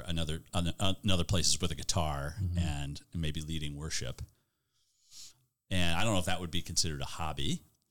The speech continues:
Speaker 1: but there was a point at which your, this call to be a musician, this call to be a creative went from hobby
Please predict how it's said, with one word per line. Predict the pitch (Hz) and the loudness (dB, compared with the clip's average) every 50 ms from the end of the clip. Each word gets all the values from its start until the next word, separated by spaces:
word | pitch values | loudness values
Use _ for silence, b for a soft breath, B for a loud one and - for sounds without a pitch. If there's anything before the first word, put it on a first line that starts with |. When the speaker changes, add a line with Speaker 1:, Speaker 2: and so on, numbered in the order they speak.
| _ _ _ | _ _ _
Speaker 1:
but | - 107 | -2 2
there | 110 113 | 4 6
was | 110 113 | 4 4
a | - | 2
point | - - 190 240 240 214 | 2 0 2 2 2 0
at | - - | 0 0
which | 90 87 87 85 - - - - - - _ _ _ _ _ _ _ _ _ _ _ _ _ _ _ _ _ | 2 2 4 6 6 6 4 4 2 -4 _ _ _ _ _ _ _ _ _ _ _ _ _ _ _ _ _
your, | - 95 95 104 107 - - - | -6 0 2 2 2 0 -2 -4
this | 104 101 98 - - | 0 4 4 4 4
call | - - 107 104 107 - | 4 0 0 2 2 2
to | - - - | 0 -2 0
be | 95 87 | 0 0
a | 82 | 2
musician, | 82 80 78 71 76 73 - - - 62 60 58 - | 2 0 0 0 0 2 2 2 0 -2 -6 -8 -8
this | - 85 - | -2 -2 -2
call | - - - 95 90 | 0 0 -2 0 0
to | 87 82 | -2 -2
be | 76 82 78 | -2 -2 -2
a | 76 | -2
creative | - - - 82 76 73 76 73 69 69 67 65 64 - - _ _ _ _ _ 90 | -4 -6 -6 -4 -4 -4 -4 -4 -4 -6 -8 -8 -10 -12 -16 _ _ _ _ _ -4
went | 87 87 87 85 - | -2 0 0 0 -2
from | - - - 80 73 73 | -4 -2 -2 -2 -2 -2
hobby | - - - - 85 82 82 82 78 80 76 73 71 69 69 | -4 -8 -6 -2 0 0 0 0 0 0 0 0 -2 -4 -6